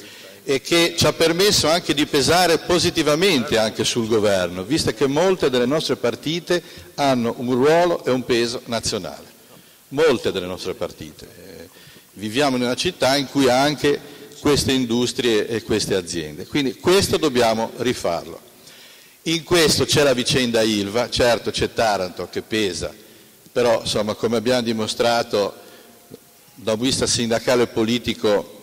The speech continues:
possiamo giocare un ruolo sulla vicenda dell'Ilva. Quindi io non so cosa succederà nelle prossime ore, però anche lì la nostra richiesta è chiara,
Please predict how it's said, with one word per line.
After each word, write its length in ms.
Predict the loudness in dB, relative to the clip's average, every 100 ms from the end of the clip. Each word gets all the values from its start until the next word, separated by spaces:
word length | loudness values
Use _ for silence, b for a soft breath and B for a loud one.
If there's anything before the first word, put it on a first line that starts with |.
| -2
possiamo 400 | 0 2 0 0
giocare 380 | 0 0 2
un 80 | 2
ruolo 460 | 2 0 0 -4 -10 -8
sulla 180 | -4 -2
vicenda 400 | -4 -8 -8 -8
dell'Ilva. 480 | -8 -10 -14 -16 -20 -20 B B B B B B B _
Quindi 400 | -2 0 2 2
io 140 | 2
non 160 | 2 0
so 180 | 0 0
cosa 220 | 2 0
succederà 480 | 0 0 2 4 2
nelle 200 | 2 0
prossime 400 | 0 -2 0 2
ore, 300 | 4 4 4
però 280 | 2 2 2
anche 260 | 2 -2
lì 300 | 0 0 0 -2
la 140 | -6
nostra 260 | -6 -4 -4
richiesta 480 | -2 0 0 -2
è 60 | -4
chiara, 520 | 0 2 2 0 -6